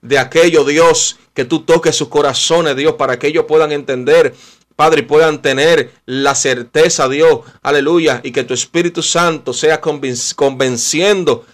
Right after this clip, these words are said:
Padre, para que ellos puedan entender, Dios mío, Señor, que nosotros somos un canal de bendición, que queremos ayudar a otros, aleluya, y que estaremos, Dios mío, dando fe y testimonio,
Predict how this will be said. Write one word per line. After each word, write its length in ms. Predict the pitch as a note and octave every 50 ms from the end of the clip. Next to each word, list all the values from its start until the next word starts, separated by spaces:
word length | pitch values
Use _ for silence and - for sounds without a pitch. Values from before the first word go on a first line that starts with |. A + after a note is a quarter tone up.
| _ _ _
Padre, 300 | - C#3+ D#3+ E3+ D#3 D3+
para 260 | D3+ D3+ C#3 C#3 C3
que 340 | - C#3+ C#3 C3+ C#3 D#3 F3
ellos 240 | F#3 F3 E3 C#3+ A#2 - _ _ _ _ _ -
puedan 240 | C#3+ D3+ D#3+ D#3 D#3
entender, 580 | D#3 D#3 D3+ - D3+ C#3 C#3 C#3 E3 E3+ D#3+
Dios 160 | D3 D3 C3+ C3+
mío, 220 | C#3+ D#3+ E3 D#3
Señor, 380 | C#3 - D#3 C#3 C#3 D3+ D3 D3+
que 100 | - C3+
nosotros 420 | C3 C3 B2+ - D3+ D3 E3 D#3
somos 280 | - - D#3 D3+ D#3 D3+
un 100 | D3+ D3
canal 420 | - - D3 C3+ C3+ D3 D#3+ E3
de 100 | D#3+ D#3
bendición, 500 | D3 C#3+ C#3 C3+ C3+ B2 - D#3+ D#3 D3+
que 120 | - C3+ A#2+
queremos 460 | - C3 B2 C#3 D3+ D#3 D3+ D3 -
ayudar 420 | C#3+ B2+ B2 B2 B2 C3+ D3 D3+
a 100 | C#3 A#2+
otros, 340 | B2 C#3+ D3 C#3 - C3+ A#2+ - _ _ _ _ _ _ _ -
aleluya, 640 | C3+ C#3 D3+ C#3+ C3+ C#3+ D#3 D#3+ D3 C#3 A#2+ A2 - _ _ _ _ -
y 120 | C#3 C#3
que 120 | C3 D3
estaremos, 440 | B2+ A#2+ C#3 C3 C#3 D#3+ E3 E3+ D#3+
Dios 160 | D#3 D#3 D3
mío, 240 | D3 D#3+ E3+ E3 D3+
dando 260 | D3+ D3+ E3 D#3+ D3+
fe 240 | - - - E3 E3
y 40 | D#3+
testimonio, 800 | D#3+ D#3 C#3+ C3+ D3 C#3 C3 C#3+ D#3 E3+ E3+ D#3+ C#3+ B2+ A#2 -